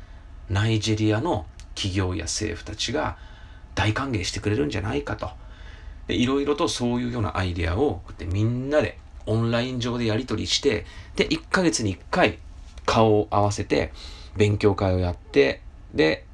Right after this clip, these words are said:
飲み会をやって、夢を語り合うっていう、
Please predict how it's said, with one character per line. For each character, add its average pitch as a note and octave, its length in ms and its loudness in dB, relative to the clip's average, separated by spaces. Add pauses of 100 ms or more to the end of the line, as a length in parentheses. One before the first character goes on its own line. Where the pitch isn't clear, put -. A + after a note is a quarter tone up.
(380)
飲 G2 100 4
み F#2 100 0
会 F2+ 240 0
を F2+ 40 -2
や F2+ 120 -6
っ - 20 -14
て、 - 520 2
夢 F#2 320 2
を E2 160 -2 (100)
語 - 220 -2
り F2+ 200 -4
合 F2 120 2
う - 40 -4
っ - 40 -14 (680)
て D#3+ 100 6
い F3+ 200 4
う、 G#2+ 80 0